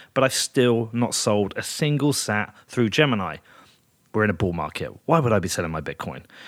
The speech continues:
Now, I've started using the Gemini app for buying the dips, but I also set up my D C A with twice monthly buys of Bitcoin, and I'm yet to see a better or easier interface for buying Bitcoin.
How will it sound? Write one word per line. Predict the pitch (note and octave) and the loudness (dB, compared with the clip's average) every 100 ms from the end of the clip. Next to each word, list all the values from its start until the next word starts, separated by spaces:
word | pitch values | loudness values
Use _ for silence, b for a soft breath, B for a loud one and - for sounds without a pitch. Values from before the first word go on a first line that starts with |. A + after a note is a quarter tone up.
| B B | B B
Now, | C#3 C3 B2+ | 4 4 4
I've | - C#3 | 0 0
started | B2+ - B2 B2 A#2+ A#2 | 0 2 4 4 0 2
using | A#2 G#2+ | 2 2
the | A2 | 0
Gemini | G#2 A2+ G#2+ G#2+ | 2 2 2 2
app | G#2+ - | 0 -2
for | G#2 | -2
buying | G#2+ G#2+ | 0 2
the | A2+ | 0
dips, | A#2+ E3+ - - B B | 0 0 -2 -14 B B
but | - D3+ | 0 4
I | D#3 | 4
also | D#3+ D3+ D#3 | 2 2 2
set | D3 - C3+ | 2 0 0
up | |
my | A#2 A#2 - | 0 -2 0
D | D3+ | 0
C | C#3+ D3+ B2 | 0 2 4
A | A#2+ | 4
with | G#2+ G2 | 0 -6
twice | - B2 A#2 A2 - | -2 2 2 0 -2
monthly | A2 G2+ - G#2+ | -4 -4 -2 -2
buys | G#2 G2+ | 0 0
of | A#2 | 0
Bitcoin, | G3 - D#3 D3+ C#3+ B B B | 0 0 0 0 -2 B B B
and | B2 | 0
I'm | A#2 A2 | 2 2
yet | G#2 - | 2 -2
to | |
see | A2 A2 G#2 | -4 -2 -2
a | G2+ | -4
better | F#2 G#2 - F#2+ | -2 -2 -2 -4
or | F2+ G#2+ | -2 -4
easier | E3+ E3+ B2 A#2+ | 0 0 2 0
interface | - D3 A2 G2 G#2 - | 0 0 0 0 -2 -2
for | |
buying | F#2+ G2 E2+ | -4 -4 -2
Bitcoin. | A2 - F#2 E2+ | -4 -4 -6 -8